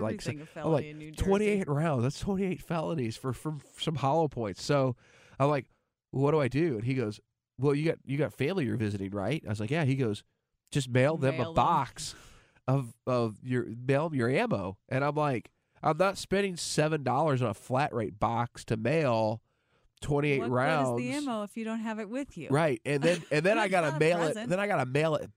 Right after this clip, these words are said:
Speaker 1: back. And I'm like, "This is just a giant mess." So
Speaker 2: It's a
Speaker 1: one of the,
Speaker 2: joke.
Speaker 1: one of the guys that I ran fire and E M S with,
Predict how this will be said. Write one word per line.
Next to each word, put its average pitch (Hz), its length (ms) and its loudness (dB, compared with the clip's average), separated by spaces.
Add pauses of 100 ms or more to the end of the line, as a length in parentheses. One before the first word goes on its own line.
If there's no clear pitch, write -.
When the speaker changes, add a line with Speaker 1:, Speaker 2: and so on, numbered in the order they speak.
Speaker 1:
back. 170 520 0 (460)
And 147 80 2
I'm 151 140 2
like, 135 380 0 (200)
"This 160 140 0
is 165 80 -6
just 156 140 -2
a 139 80 0
giant 123 280 0
mess." 113 380 -2
So 139 360 2
Speaker 2:
It's 123 80 -2
a - 20 0
Speaker 1:
one 147 80 0
of 208 60 -2
the, 185 80 -4
Speaker 2:
joke. - 120 -14
Speaker 1:
one 143 160 2
of 156 60 2
the 143 80 -2
guys 135 240 2
that 135 100 0
I 123 40 0
ran 123 340 0
fire 131 260 -2
and 123 80 -2
E 120 60 0
M 120 100 -2
S 151 240 -2
with, 113 320 0